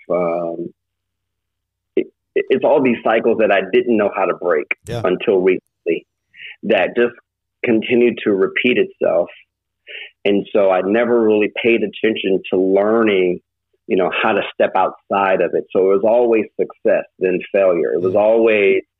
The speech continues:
Speaker 1: you know, love, then loss.
Speaker 2: Mm.
Speaker 1: It was always, you know,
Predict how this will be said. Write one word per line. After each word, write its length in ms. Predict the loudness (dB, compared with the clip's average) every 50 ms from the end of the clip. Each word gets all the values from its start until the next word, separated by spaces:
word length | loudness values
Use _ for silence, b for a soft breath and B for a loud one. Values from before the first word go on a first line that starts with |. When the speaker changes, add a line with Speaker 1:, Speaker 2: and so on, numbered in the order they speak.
| B B B B B B -4
Speaker 1:
you 160 | 0 0 2
know, 240 | 2 2 0 -2 -4 -8 -18 _ _ -6
love, 600 | -2 0 2 2 4 4 4 4 4 2 2 0 -2 -6 _ _ _ _ -10
then 320 | -2 0 0 2 2 2
loss. 320 | 2 2 2 0 0 -2 -6 -10 -18 _ _ _
Speaker 2:
Mm. 180 | -18 -18 -8 -2
Speaker 1:
It 80 | 0 2
was 240 | 2 2 2 2 2
always, 760 | 2 2 2 2 0 2 2 2 2 4 4 4 2 2 0 -4 -10
you 180 | -10 -4 -2 0
know, 260 | 0 0 0 0 -2